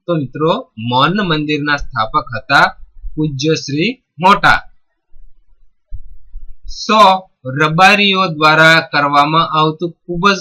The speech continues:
બારીક ભરતકામ કયા નામે ઓળખાય છે? તો મિત્રો, રબારીઓ દ્વારા કરવામાં આવતું ખૂબ જ બારીક ભરતકામ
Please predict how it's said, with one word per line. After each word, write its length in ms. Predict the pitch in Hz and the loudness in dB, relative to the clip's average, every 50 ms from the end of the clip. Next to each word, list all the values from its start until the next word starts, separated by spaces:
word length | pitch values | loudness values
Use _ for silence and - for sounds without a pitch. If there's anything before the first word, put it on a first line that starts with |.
| 180 170 | -6 -6
બારીક 520 | 151 135 135 139 156 180 196 208 202 165 | 0 2 2 4 4 4 2 0 -2 -4
ભરતકામ 640 | 160 151 143 151 151 147 _ - - 160 147 123 104 | -4 -2 -2 -2 -2 -4 _ 0 2 2 2 2 0
કયા 340 | - - 160 170 190 190 196 | -4 -4 0 2 2 4 4
નામે 280 | 202 180 170 170 165 | 4 2 2 2 0
ઓળખાય 460 | 156 147 143 135 135 - - 123 127 | 0 0 -2 -4 -4 -4 -4 -6 -4
છે? 340 | 127 - 151 151 170 175 - _ _ _ _ _ _ _ _ - | -4 -2 -2 -2 -2 -4 -8 _ _ _ _ _ _ _ _ -6
તો 100 | 160 156 | -4 -4
મિત્રો, 500 | 156 139 135 - 131 156 185 220 - - _ _ _ - | -4 -4 -6 -6 -2 -2 -2 -2 -4 -10 _ _ _ -10
રબારીઓ 640 | 120 120 113 110 139 160 180 190 190 190 180 185 | -10 -8 -6 0 2 4 4 4 4 2 0 0
દ્વારા 380 | 175 156 151 147 147 151 151 143 | -2 -2 0 2 2 2 2 0
કરવામાં 520 | 139 - 139 131 127 131 131 135 135 127 | -2 -2 -4 -4 -2 0 0 0 0 -2
આવતું 300 | 120 117 120 120 - 151 | -2 -2 -4 -6 -8 -12
ખૂબ 360 | 143 _ _ - 156 156 190 190 | -12 _ _ -8 -4 0 2 2
જ 40 | 170 147 127 120 | 2 0 -4 -4
બારીક 440 | 123 123 127 135 147 170 170 165 _ - | -2 -2 0 0 0 -2 -2 -4 _ -8
ભરતકામ 720 | 123 131 143 139 _ _ - 139 120 117 127 143 175 214 | -4 -4 -4 -6 _ _ -4 -2 0 2 2 0 0 -2